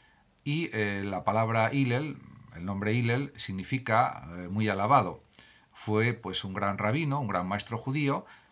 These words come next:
y quizás algunas de sus ideas inspiraron, en cierta medida,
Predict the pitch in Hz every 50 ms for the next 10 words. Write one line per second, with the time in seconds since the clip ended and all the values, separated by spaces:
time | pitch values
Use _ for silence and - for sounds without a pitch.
0 | _ _ _ _ _ - 127 117 - 120 - 131 127 123 - 110 98 95 104 117
1 | 113 113 110 110 110 104 - - 98 98 98 - - 107 - 113 110 110 110 110
2 | 117 123 120 - - - 120 - - - 110 107 135 123 120 123 143 170 170 -
3 | - 135 135 - - - - - - - 95 95 - - 117 107 - 107 101 104
4 | 104 110 113 110 113 123 131 -